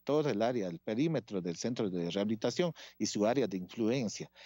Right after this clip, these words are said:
Por otro lado, estamos, eh, creo que esto es un compromiso de todos, de velar por la seguridad de nuestra ciudad, de nuestra provincia, a través de una marcha pacífica, marcha de la paz y la vida. Lo vamos a hacer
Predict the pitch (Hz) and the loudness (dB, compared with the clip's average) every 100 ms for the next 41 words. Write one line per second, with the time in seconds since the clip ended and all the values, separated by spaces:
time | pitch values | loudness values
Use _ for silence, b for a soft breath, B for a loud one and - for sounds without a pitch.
0 | B B B 110 151 165 170 151 95 113 | B B B 2 2 4 4 4 2 -4
1 | - 135 127 117 - 104 98 92 87 87 | -4 -4 0 -2 0 0 2 0 -2 -6
2 | - 110 131 - 110 110 131 - 117 123 | -4 0 0 0 0 2 0 0 0 2
3 | 135 - 104 110 101 113 135 - 98 - | 2 -2 -6 -4 -2 -2 0 0 -2 0
4 | 143 175 131 - - B B - - 92 | 2 2 2 -4 -12 B B -12 -4 -2
5 | 95 98 143 - 104 - 104 107 113 131 | 0 2 0 0 -2 -2 -4 -2 0 0
6 | 123 101 113 - 92 - 104 120 120 95 | 0 -2 -4 -4 -6 -4 0 2 2 -2
7 | 104 104 95 113 131 131 - 98 95 104 | -4 -4 -4 -2 -2 -2 -4 -6 0 2
8 | 120 147 - B B 113 101 95 98 120 | 4 2 0 B B 0 2 2 2 0
9 | 143 120 - 101 - 156 - 82 - 87 | 0 -4 -2 -2 0 -2 -2 -6 -12 -6
10 | 107 123 - 95 87 85 - 143 143 - | -2 -2 0 0 0 -2 0 0 0 -2
11 | 92 85 139 123 110 101 120 127 117 120 | -4 -2 0 2 2 0 -2 -2 -2 -2
12 | 143 | -2